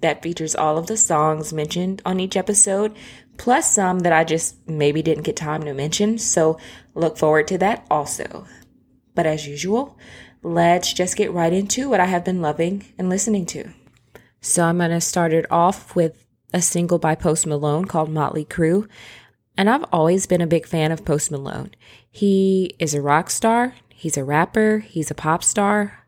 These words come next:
I mean, just all of the above. He's totally in his own lane, doing his own thing. And that's what I love and respect about him.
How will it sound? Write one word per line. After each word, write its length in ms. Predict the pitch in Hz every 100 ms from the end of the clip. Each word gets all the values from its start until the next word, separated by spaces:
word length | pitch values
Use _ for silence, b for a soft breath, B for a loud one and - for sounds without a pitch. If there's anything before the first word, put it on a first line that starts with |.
| -
I 60 |
mean, 200 | 190 180
just 260 | 175 170 - -
all 180 | 156 156
of 100 | 151
the 120 | 143
above. 420 | 147 131 143 - - B B B B B
He's 280 | - 180 175
totally 480 | 180 175 175 175 -
in 140 | 165
his 220 | 165 151
own 260 | 143 143 143
lane, 340 | 151 156 170
doing 220 | 170 160
his 180 | 160 147
own 300 | - 139 139 - -
thing. 400 | 185 180 208 202
And 180 | 185 185
that's 280 | 208 247
what 80 | 247
I 80 | 233
love 240 | 202 180
and 80 | 175
respect 480 | 165 - - 143 -
about 300 | 160 151 147
him. 280 | 160 147